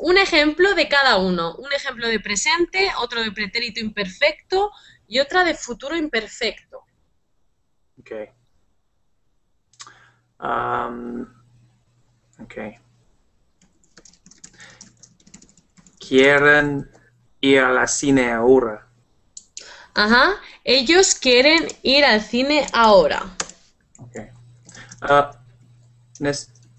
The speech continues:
Speaker 2: ¿necesitas decir ellos?
Speaker 1: No, no, no, no, no.
Speaker 2: ¿Antes de
Speaker 1: Lo,
Speaker 2: quieren o
Speaker 1: no, lo digo pa-,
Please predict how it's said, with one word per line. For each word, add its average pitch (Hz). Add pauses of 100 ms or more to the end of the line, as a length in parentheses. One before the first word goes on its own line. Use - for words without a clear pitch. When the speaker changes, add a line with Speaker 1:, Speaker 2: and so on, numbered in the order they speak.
(300)
Speaker 2:
¿necesitas 143 (840)
decir 135
ellos? 185
Speaker 1:
No, 254
no, 262
no, 247
no, 220
no. 202
Speaker 2:
¿Antes 277
de 135
Speaker 1:
Lo, 131
Speaker 2:
quieren 156 (100)
o 139
Speaker 1:
no, 262
lo 254
digo 311
pa-, 320